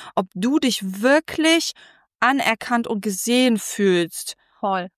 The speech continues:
Speaker 1: Weil wenn nicht, bist du am falschen Ort.
Speaker 2: Richtig, mit den falschen
Speaker 1: Der
Speaker 2: Menschen
Speaker 1: Ja.
Speaker 2: und so weiter.
Speaker 1: Und dann wirst du auch immer
Speaker 2: Bitter.
Speaker 1: lauter und immer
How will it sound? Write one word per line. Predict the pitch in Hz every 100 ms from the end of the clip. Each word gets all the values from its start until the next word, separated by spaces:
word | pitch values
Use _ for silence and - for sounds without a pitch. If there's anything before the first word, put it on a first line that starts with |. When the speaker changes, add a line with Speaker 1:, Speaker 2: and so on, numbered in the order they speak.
| _
Speaker 1:
Weil | 247 269 202
wenn | 247 233
nicht, | 254 339 226 - - - - _ _
bist | 247 -
du | 254
am | 196
falschen | 233 214 220
Ort. | 277 196 156 - _ _ -
Speaker 2:
Richtig, | 269 - 202 202
mit | 214 202
den | 185
falschen | - 170 196
Speaker 1:
Der |
Speaker 2:
Menschen | 233 277 285 - 277 262 262 254 254
Speaker 1:
Ja. | 214 185 170 _
Speaker 2:
und | 220 226
so | 214
weiter. | 196 190 - 185 185
Speaker 1:
Und | 240
dann | 240 240
wirst | 277 -
du |
auch | 240 226
immer | - 214
Speaker 2:
Bitter. | 190
Speaker 1:
lauter | 208 226 269 302 277 269 262 262 -
und | 208
immer | - 208 185 185 185 180